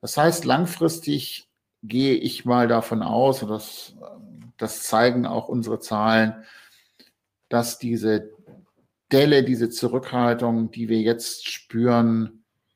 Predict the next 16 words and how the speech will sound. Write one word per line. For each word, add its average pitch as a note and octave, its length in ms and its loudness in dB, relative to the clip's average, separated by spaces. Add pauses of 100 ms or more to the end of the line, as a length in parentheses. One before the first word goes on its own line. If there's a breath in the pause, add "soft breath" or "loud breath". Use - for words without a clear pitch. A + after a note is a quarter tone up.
(180)
tatsächlich A#2 840 -4 (600)
auch - 440 0 (1120)
einem A2+ 300 4
Ende D#3 300 4
entgegennäht A#2+ 840 2
und A2+ 180 -4
wir A2+ 100 2
sehen A2+ 300 0
dann G#2+ 220 -2
doch, G2 220 -2 (260)
doch A#2+ 180 -4
dem, G2+ 260 -6
einem G#2 320 -4
Frühjahr A#2+ 560 2
zwanzig A2 560 -2
dreiundzwanzig G#2+ 1160 -2